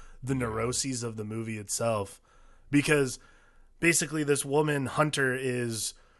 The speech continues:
she's almost like a chambermaid. She's essentially bound to this house and bound to this life because she married well, and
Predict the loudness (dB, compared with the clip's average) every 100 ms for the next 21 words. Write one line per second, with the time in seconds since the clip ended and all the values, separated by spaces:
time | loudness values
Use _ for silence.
0 | _ _ _ _ _ _ -20 -20 -4 -2
1 | 0 0 0 -2 -4 -2 0 2 0 -2
2 | -6 -8 -2 0 4 4 6 4 2 2
3 | 4 6 8 6 2 -2 -2 -2 0 2
4 | 2 2 -2 -2 2 4 2 -2 -4 -4
5 | -6 -2 0 0 -2 -6 -6 -4 -4 -6
6 | -6 -4 -2 -2 0 2 2 0 -8 _
7 | -20 -20 -14 -2 0 2 0 -2